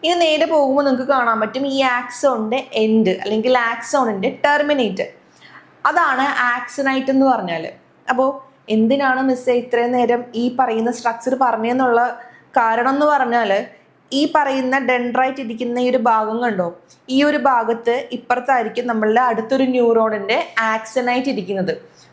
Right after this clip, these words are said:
അപ്പോ ആ ന്യൂറോണിൻ്റെ ആക്സനൈറ്റിൽ നിന്നും വരുന്ന സിഗ്നലുകൾ അടുത്ത നമ്മുടെ ഈ ന്യൂറോണിൻ്റെ ഈ പറയുന്ന ഡെൻഡ്രൈറ്റിൻ്റെ ഭാഗത്ത് കൂടിയിട്ടാണ് കയറുന്നത്. ഇവിടുന്ന് കയറി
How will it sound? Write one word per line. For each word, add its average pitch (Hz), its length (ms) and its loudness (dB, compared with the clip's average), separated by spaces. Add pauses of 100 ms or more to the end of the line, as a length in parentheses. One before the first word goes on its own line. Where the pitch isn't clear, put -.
അപ്പോ 277 160 2 (440)
ആ - 20 2 (140)
ന്യൂറോണിൻ്റെ 277 560 2 (160)
ആക്സനൈറ്റിൽ 254 640 -2
നിന്നും 247 220 0 (320)
വരുന്ന 247 280 2 (220)
സിഗ്നലുകൾ 240 600 2 (460)
അടുത്ത 247 300 -2 (360)
നമ്മുടെ 254 300 2 (240)
ഈ - 20 0 (160)
ന്യൂറോണിൻ്റെ 247 640 2 (480)
ഈ 302 40 0 (120)
പറയുന്ന 240 420 0 (200)
ഡെൻഡ്രൈറ്റിൻ്റെ 269 840 0 (100)
ഭാഗത്ത് 226 360 0 (100)
കൂടിയിട്ടാണ് 220 600 0 (560)
കയറുന്നത്. 226 600 2 (320)
ഇവിടുന്ന് 254 320 2 (120)
കയറി 226 340 2